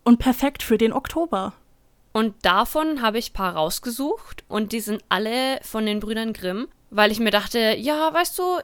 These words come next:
Speaker 2: ich find's eigentlich ganz nett. Ich glaub, wir haben von denen noch gar nichts gehabt in unseren über siebzig Folgen Podcast.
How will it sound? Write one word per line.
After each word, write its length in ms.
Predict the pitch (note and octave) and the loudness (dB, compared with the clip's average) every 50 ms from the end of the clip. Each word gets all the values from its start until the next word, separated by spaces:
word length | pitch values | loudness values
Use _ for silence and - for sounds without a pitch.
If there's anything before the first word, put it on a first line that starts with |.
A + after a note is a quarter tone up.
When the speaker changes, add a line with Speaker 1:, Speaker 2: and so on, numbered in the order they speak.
| _ - | _ -4
Speaker 2:
ich 160 | - C#4 - | -4 -4 -2
find's 240 | - E4 D#4+ D#4+ - | -2 -2 -2 -2 -2
eigentlich 400 | - C#4 C#4+ C4+ C4 B3 - - | -2 -2 -2 -2 -2 -4 -4 -4
ganz 280 | - G3 F#3+ G3+ - - | -4 -4 -2 -4 -4 -4
nett. 640 | C#4+ D4 D4+ D4+ - _ - - - - - - - | -4 -4 -4 -4 -6 _ -18 -12 -10 -10 -10 -10 -10
Ich 280 | G#3 G#3 - - - - | -10 -10 -10 -12 -8 -2
glaub, 320 | A3 G3+ G3+ G3+ G3+ - | 2 2 2 2 0 -2
wir 80 | G3 F#3+ | -2 0
haben 200 | F#3+ G3 A3 G#3+ | 0 0 0 -2
von 180 | - G3+ G3+ | -2 -4 -2
denen 240 | G3 G3+ G3 F#3+ F3+ | -2 -2 -2 -2 -4
noch 160 | F3 E3+ - | -6 -6 -4
gar 180 | - D#3+ D#3+ F3 | -2 -2 -2 0
nichts 240 | G#3+ B3+ B3+ - - | -2 -4 -4 -4 -2
gehabt 420 | - C#4+ D4 D#4+ D#4+ - - - | -2 0 0 0 -2 -6 -14 -10
in 300 | - - A#3 A#3 A3 G#3+ | -6 -4 -2 -2 -2 -2
unseren 440 | - - G#3 G#3 G3+ - G#3+ G#3 F#3+ | -4 -4 -4 -4 -4 -4 -6 -6 -4
über 240 | F#3+ G3+ G3 G3+ G3 | -6 -4 -4 -4 -4
siebzig 340 | G3 G3+ G3 - - G#3 - | -6 -10 -10 -12 -14 -12 -6
Folgen 320 | - F#3 F#3+ F#3+ F#3+ F#3+ | -2 -2 -2 -2 -2 -4
Podcast. 540 | - G3 F#3+ - - B3+ C4+ F4 G4 - | -4 -6 -6 -6 -6 -6 -4 -4 -6 -6